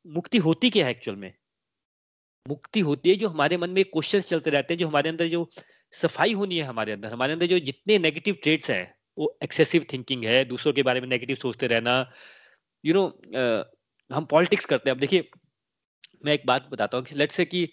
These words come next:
हमारे देश के प्रधानमंत्री जो हैं, let's say वो एक इन-, अ, टीवी पे भाषण दे रहे हैं, ठीक है? अब टीवी पे भाषण दे रहे हैं,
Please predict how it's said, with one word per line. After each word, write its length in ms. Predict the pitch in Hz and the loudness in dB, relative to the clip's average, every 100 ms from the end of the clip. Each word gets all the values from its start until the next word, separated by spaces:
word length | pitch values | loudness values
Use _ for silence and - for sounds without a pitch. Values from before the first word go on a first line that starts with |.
| _ _ _ - | _ _ _ -4
हमारे 240 | 127 143 | 0 2
देश 220 | 147 151 | 2 0
के 120 | - 160 | 0 -2
प्रधानमंत्री 840 | - - 135 117 135 135 135 131 | -4 -6 -4 -2 -2 -4 -6 -6
जो 140 | 123 110 | -4 -6
हैं, 360 | 104 98 131 _ _ _ 127 | -8 -10 -14 _ _ _ -4
let's 160 | 135 | -2
say 80 | 156 | -2
वो 140 | 147 151 | 0 -2
एक 140 | 123 | -2
इन-, 420 | 135 - - 98 | -8 -10 -16 -8
अ, 100 | 123 | -6
टीवी 340 | 113 151 156 156 | -2 2 2 4
पे 100 | 151 | 2
भाषण 300 | 120 147 127 | 0 -4 -2
दे 100 | 95 | -2
रहे 140 | 82 | -4
हैं, 180 | 85 _ _ _ _ _ _ _ _ - | -10 _ _ _ _ _ _ _ _ -4
ठीक 200 | 175 - | -2 0
है? 300 | 117 117 - _ _ _ _ _ - | 0 -2 -12 _ _ _ _ _ -10
अब 100 | 131 - | -2 2
टीवी 240 | 165 185 | 4 4
पे 100 | 180 | 2
भाषण 320 | 139 120 156 | 0 -4 0
दे 100 | 139 | 0
रहे 120 | 147 | 2
हैं, 260 | 165 - | 0 -4